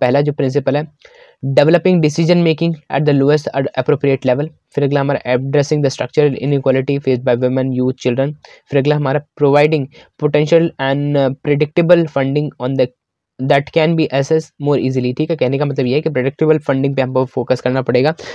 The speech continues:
जिसके कारण जो हम जो है फंडिंग वगैरह जो है बहुत ज़्यादा ईजीली असेस कर सकें। फिर अगला हमारा investing in local, local capabilities to leave institutional legacy।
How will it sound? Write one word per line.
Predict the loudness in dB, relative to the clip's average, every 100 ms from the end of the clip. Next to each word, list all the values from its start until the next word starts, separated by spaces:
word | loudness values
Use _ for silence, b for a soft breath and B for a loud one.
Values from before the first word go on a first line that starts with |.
| B -2
जिसके | 2 2 4
कारण | 2 2
जो | 0
हम | 0 0
जो | 0
है | 0 -2 _ _ _ _ _ _ _ -20 -2
फंडिंग | 0 2 2 2
वगैरह | 2 0
जो | 0
है | -2 0
बहुत | 0 0
ज़्यादा | -2 -2
ईजीली | -2 -2 -2
असेस | -4 -8 -4
कर | -4
सकें। | -4 -10 -12 B B B
फिर | 0
अगला | 2 2
हमारा | 2 -2 -2
investing | -2 -2 0 -2 0
in | 0
local, | 0 -2 -2 -2 0
local | 0 0 -2
capabilities | -2 0 0 0 -2 -2
to | -2
leave | 0 -2 -6
institutional | -4 -6 -4 -4 -2
legacy। | -2 -2 -4